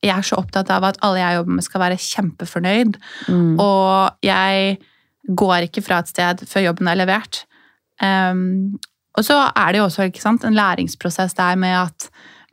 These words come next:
Speaker 1: hvor mye skal man levere, når er nok nok?
Speaker 2: Mm.
Speaker 1: Eh, hvor er det man må også sette, eh, grenser for kundene sine? Fordi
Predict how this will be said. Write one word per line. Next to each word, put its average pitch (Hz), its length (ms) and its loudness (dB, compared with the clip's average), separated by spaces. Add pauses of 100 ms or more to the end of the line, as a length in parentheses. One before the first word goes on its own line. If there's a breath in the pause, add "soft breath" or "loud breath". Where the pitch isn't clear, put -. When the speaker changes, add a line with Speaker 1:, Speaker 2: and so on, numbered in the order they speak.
Speaker 1:
hvor 202 180 4
mye 190 220 0
skal 180 180 -2
man 180 220 0
levere, 185 640 0
når 190 240 2
er 185 100 2
nok - 360 -6 (200)
nok? - 380 0 (280 loud breath)
Speaker 2:
Mm. 170 380 2
Speaker 1:
Eh, 196 460 2
hvor 208 240 2
er 185 100 2
det 196 80 -2
man 202 140 2
må 214 80 2
også 196 160 -6
sette, 185 240 -2 (260)
eh, 196 120 0
grenser 190 500 0
for - 100 -8
kundene 175 460 0
sine? 185 280 0
Fordi 214 280 2